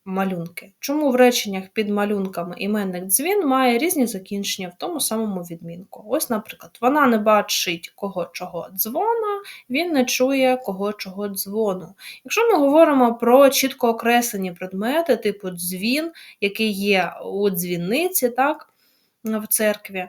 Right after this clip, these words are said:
то ми його можемо побачити, і це буде закінчення «а», бо чітко окреслений предмет. Якщо ж ми тільки чуємо як, е, явище, так, як абстрактне явище, звук сам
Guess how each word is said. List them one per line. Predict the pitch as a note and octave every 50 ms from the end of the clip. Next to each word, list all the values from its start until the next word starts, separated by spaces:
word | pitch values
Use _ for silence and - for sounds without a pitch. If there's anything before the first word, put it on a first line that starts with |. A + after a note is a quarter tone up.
| - - - - - - _
то | - C4
ми | D#4 F4 E4+
його | D4 B3+ A#3+ A3+
можемо | A3+ A3 G#3+ G#3 G#3 G3 G3 F#3+ F#3+
побачити, | - F#3 F#3 G3 G#3+ A#3 C4 D4 D#4 - - D#4 D4 - C#4+ C4+ C4+ C4+ _ _ _ - - _ _ _ _ _ _ -
і | C#4 C#4 E4 G4 G#4 G4+ G4+ - _ _
це | - - - A3 A#3+ C4+ D4 D4
буде | A#3 F#3 G#3 G#3 A3+
закінчення | G3+ F#3+ F3 - - G3+ G#3 - - - F3 E3+ -
«а», | E3+ E3 E3 - _ _
бо | - G3 G#3+
чітко | A#3+ - D#4 - - -
окреслений | F#3 F#3 - F3+ F#3+ F#3+ - G3 F#3 F3+ F3
предмет. | - - E3+ - E3+ D#3+ - _ _ _ _ - - - - -
Якщо | C#4 C#4 F4 F#4 F#4+
ж | E4
ми | D#4 C#4+ C#4+
тільки | C#4 - D4 C#4+ C#4 - B3
чуємо | B3 - - - G4 A4 A4 F#4 D#4+ D#4 D4 C#4 C4+ C#4 C#4 C4 B3+ A3+ G3+ F#3 F#3+ G3 _
як, | G3+ G3 A3+ A#3 A#3 A#3 A#3 - -
е, | G#3 G#3 G#3 G3+ G3+
явище, | G3 G3 B3 A#3+ A#3+ A3 F#3+ F#3 F3+ F3+ - - F#3+
так, | F3 - G#3 A3+ C4 D4 C#4+ - _ _ _ - _ _ _
як | - G3+ G#3
абстрактне | A#3 A#3 A3+ A3+ - - A3+ A3 A3+ - A3 G#3+ G#3+
явище, | G3 G3 F#3+ F#3+ F3+ F3 F3 F3 - F#3 F3
звук | F3 F3 F3 F#3+ F#3 G3+ A3 F#3+ F#3+ - - - _ _ _ _ _ _ _ _ _
сам | - - - F3 E3+ E3 F3